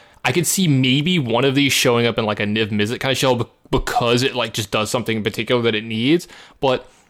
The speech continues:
I did talk about the fact that I do think the Sultai one could possibly show up as a one of in Sultai, because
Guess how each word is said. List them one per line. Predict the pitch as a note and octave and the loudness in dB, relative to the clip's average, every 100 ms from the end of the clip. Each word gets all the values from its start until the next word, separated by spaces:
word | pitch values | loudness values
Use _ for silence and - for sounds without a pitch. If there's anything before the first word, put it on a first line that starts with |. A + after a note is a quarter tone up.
| _ - | _ -10
I | C3 | -2
did | C#3+ G#3 | 0 0
talk | F#3 F3 | 0 0
about | E3+ | 0
the | |
fact | B2 C3 | -2 -2
that | C3 A2+ | 0 0
I | B2 | -2
do | G2 C#3 F3 | -4 -2 0
think | F#3 E3+ | 0 -2
the | A#2 | -2
Sultai | - - A#2 B2+ C#3 D#3 | -2 0 0 0 -2 0
one | D#3+ D3+ | 2 0
could | - - C3 E3 C#3 | -2 0 4 4 2
possibly | B2 C3+ - C3+ C3 | 0 0 0 0 2
show | - C3 A2+ | 2 2 2
up | A#2 A2+ | 0 0
as | A2+ | -4
a | G#2+ | -6
one | G#2+ A2 | -4 -4
of | A2+ B2+ B2+ _ _ _ _ | 0 -2 -4 _ _ _ _
in | - A2+ | -6 -2
Sultai, | B2 B2 D#3+ D#3 | 0 0 2 0
because | C#3+ B2+ | 0 -2